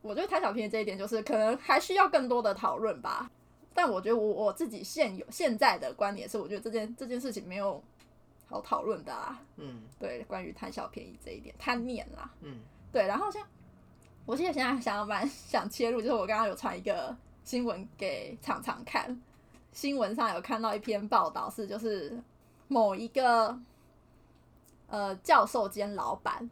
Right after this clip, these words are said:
Speaker 1: 然后他就很严厉的说，只要他的底下的员工或者是学生改名叫鲑鱼的话，他就要把他开除以及死当。
Speaker 2: 嗯。
Speaker 1: 对的，这件，这件事情其实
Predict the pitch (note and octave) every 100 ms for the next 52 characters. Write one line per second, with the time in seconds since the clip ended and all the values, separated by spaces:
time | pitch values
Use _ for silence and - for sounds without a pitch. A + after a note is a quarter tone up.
0 | - - - - - F#3 A3 G#3 G3+ G#3+
1 | G#3 G#3+ G#3+ - E3 C#3+ G3 D#3 - F#3+
2 | F3+ - G3 G#3+ G#3+ F#3+ - G3 A3 F#3+
3 | D3 B2 C3 - G3 F3+ G#3 D#3+ A#2 F#3+
4 | F#3 - - - D#3 C3+ - _ - A3
5 | F3 D#3+ F#3+ G#3+ F3+ - E3+ C#3 A2 -
6 | G#3 G3 G3+ G#3+ F#3+ - - G3 G3 -
7 | G3 G3 G3+ - - - - - - -
8 | - - - - - - C#3 A#2+ A#2+ -
9 | A3 E3 D#3 G4 D4 - G4+ F4 F#4+ D4
10 | A3+ G3+ B3+ C4+